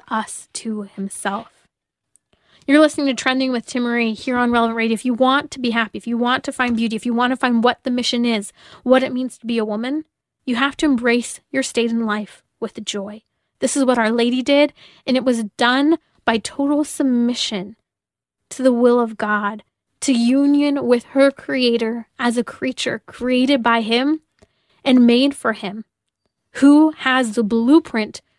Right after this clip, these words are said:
for what it means to be as women. You're listening to Trending with Timmerie here on Relevant Radio. Uh, for those who are joining the Eucharistic procession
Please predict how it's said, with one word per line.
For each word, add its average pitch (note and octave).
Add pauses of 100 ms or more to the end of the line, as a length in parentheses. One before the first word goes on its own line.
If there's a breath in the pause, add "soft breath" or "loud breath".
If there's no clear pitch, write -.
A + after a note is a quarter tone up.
for C#4+
what B3
it C#4+
means A#3
to B3
be G#3+
as G#3+
women. G#3 (640)
You're C#4+
listening D4
to C4+
Trending B3
with A3+
Timmerie B3
here B3+
on A#3+
Relevant A#3
Radio. A#3+ (360 loud breath)
Uh, A#3
for D#4+
those D4
who E4
are D4
joining B3
the A3+
Eucharistic C4
procession A#3+